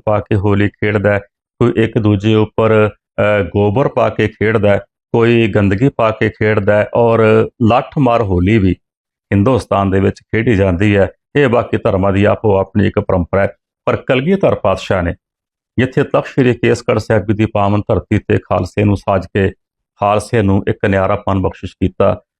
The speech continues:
ਖਾਲਸੇ ਨੂੰ ਵੱਖਰੀ ਹੋਂਦ ਹਸਤੀ ਬਖਸ਼ਿਸ਼ ਕੀਤੀ ਔਰ ਖਾਲਸੇ ਨੂੰ ਸਰਵੋਤਮ ਕਲਗੀਧਰ ਪਾਤਸ਼ਾਹ ਨੇ ਦੱਸਿਆ ਕਿ ਇਹ ਜਿਹੜਾ ਮੇਰਾ ਖਾਲਸਾ ਹੈ,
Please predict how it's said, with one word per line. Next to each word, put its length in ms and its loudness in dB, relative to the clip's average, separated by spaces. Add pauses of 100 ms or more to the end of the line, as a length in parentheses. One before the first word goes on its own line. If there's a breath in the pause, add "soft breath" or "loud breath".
(100)
ਖਾਲਸੇ 480 0
ਨੂੰ 120 0
ਵੱਖਰੀ 360 0
ਹੋਂਦ 320 -2
ਹਸਤੀ 400 -2
ਬਖਸ਼ਿਸ਼ 380 -2
ਕੀਤੀ 440 0 (420)
ਔਰ 160 2
ਖਾਲਸੇ 540 -2
ਨੂੰ 140 0
ਸਰਵੋਤਮ 760 0 (540)
ਕਲਗੀਧਰ 420 0
ਪਾਤਸ਼ਾਹ 440 -2
ਨੇ 100 2
ਦੱਸਿਆ 400 0 (380)
ਕਿ 360 0
ਇਹ 100 0
ਜਿਹੜਾ 200 0
ਮੇਰਾ 220 0
ਖਾਲਸਾ 440 -2
ਹੈ, 80 0